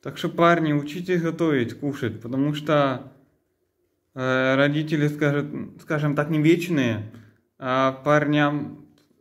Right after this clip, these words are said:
выходят, ну, ж-, жениться, и потом семьи будут. И приходится самим как-то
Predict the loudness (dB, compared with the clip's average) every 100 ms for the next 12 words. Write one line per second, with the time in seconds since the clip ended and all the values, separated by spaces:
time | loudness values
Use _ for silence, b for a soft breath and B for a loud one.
0 | _ _ _ _ -14 -2 2 2 2 0
1 | 0 -2 -4 -10 -16 _ _ _ -16 -4
2 | 2 4 2 0 -4 -4 -4 2 2 4
3 | 2 0 -2 -8 -14 -8 -4 -4 -6 -14
4 | -16 B B B B B B -8 -6 2
5 | 2 2 -4 -2 0 0 0 -2 -2 0
6 | 0 -2 -6 -16